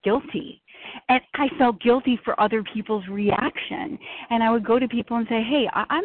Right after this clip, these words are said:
sorry that you got mad at me the other day, um, or I kinda sense that maybe something's going on." And, you know, I'll close with this. Nowhere in the book, and, you know, if your sponsor says you should make an amend to yourself, I support your sponsor one hundred percent.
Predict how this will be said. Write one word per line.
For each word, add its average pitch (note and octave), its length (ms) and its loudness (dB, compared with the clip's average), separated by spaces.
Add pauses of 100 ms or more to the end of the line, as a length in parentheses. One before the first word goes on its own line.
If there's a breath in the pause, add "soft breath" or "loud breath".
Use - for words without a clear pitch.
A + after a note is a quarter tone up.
(140)
sorry F3+ 340 2
that F3+ 120 -2
you F3+ 140 -2
got E3 200 4
mad E3 260 2
at F#3+ 60 -4
me A3 220 -2
the A3 140 -2
other A3 180 0
day, G#3 380 0 (320 loud breath)
um, F3+ 440 6
or F#3 240 2
I B3+ 140 2
kinda G4 280 2 (120)
sense F#3+ 260 2
that F3 120 -2
maybe D#3+ 300 2
something's F#3 420 0
going A3 280 -2
on." G#3+ 300 2 (460 loud breath)
And, C4+ 100 2
you C#4+ 60 6
know, D4 120 8
I'll C#4 140 6
close D#4+ 340 0
with D4+ 140 -2
this. F#3+ 240 2
Nowhere C#4+ 420 2
in D#4 80 8
the G#3+ 80 4
book, E3+ 360 2
and, F#3 320 -2
you G#3 80 -4
know, G3+ 120 0
if G#3 120 -6
your B3+ 160 -2
sponsor D4+ 420 4
says G#3 160 0
you F#3+ 160 -6
should F#3+ 160 -4 (380 loud breath)
make G#3 200 2
an G3 80 2
amend F#3 300 4
to - 60 -12
yourself, E3+ 440 2 (140)
I A#3 200 4
support G3+ 340 0
your F3 140 -4
sponsor F3+ 420 0
one F3 240 0
hundred F3+ 340 -2
percent. D#3 460 -2